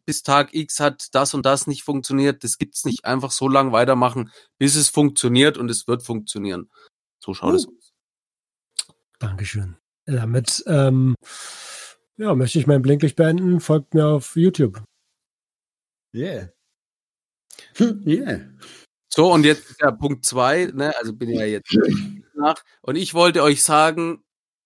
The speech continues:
Speaker 1: Freunde, Freundinnen, hört euch meinen Podcast auch an, weil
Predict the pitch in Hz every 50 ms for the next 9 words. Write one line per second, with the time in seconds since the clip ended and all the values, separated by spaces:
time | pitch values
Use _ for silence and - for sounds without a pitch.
0 | _ _ _ _ _ _ _ _ _ _ _ _ _ - - 156 147 156 160 156
1 | 156 165 160 160 151 - _ _ _ _ _ _ - - 127 143 151 151 143 147
2 | 151 147 147 147 139 - - 127 139 147 151 - - 131 139 143 131 - - -
3 | _ 104 110 110 117 131 151 160 156 147 147 - 143 143 139 - - - 131 131
4 | 131 127 - - - - - 127 147 151 143 - 135 135 143 147 151 143 - 117
5 | 110 117 123 127 131 147 165